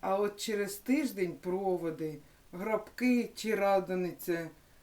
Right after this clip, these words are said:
радониця, хто як називає. І в ці дні ми приходимо на могили своїх рідних, щоб покійна душа знала,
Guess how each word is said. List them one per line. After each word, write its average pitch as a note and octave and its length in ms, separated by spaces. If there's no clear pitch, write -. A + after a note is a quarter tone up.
радониця, F#3 960
хто C4+ 180
як A#3+ 240
називає. E3+ 880
І A3 180
в G3+ 60
ці D#4+ 280
дні C#4+ 340
ми A3+ 160
приходимо A#3 680
на A3+ 120
могили A3 440
своїх G#3+ 460
рідних, D#3 500
щоб A3 260
покійна A3 580
душа G3+ 420
знала, G3+ 600